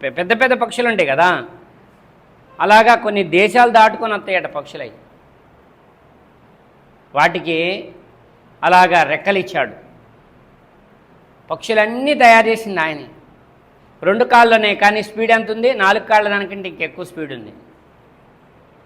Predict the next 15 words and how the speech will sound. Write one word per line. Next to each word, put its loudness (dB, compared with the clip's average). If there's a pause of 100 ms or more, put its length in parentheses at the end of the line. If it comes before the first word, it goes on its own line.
(280)
ఇలా 2
చూసుకుంటే -4 (520)
మరి -2
మనిషి -2
కూడా 4
రెండు 0
కాళ్ళతోనే 2
ఆ 4
రెక్కలు 0
చూసి, -6
పక్షి -12
రెక్కలు -4
చూసి -12
విమానం -2
కనిపెట్టాడు. -8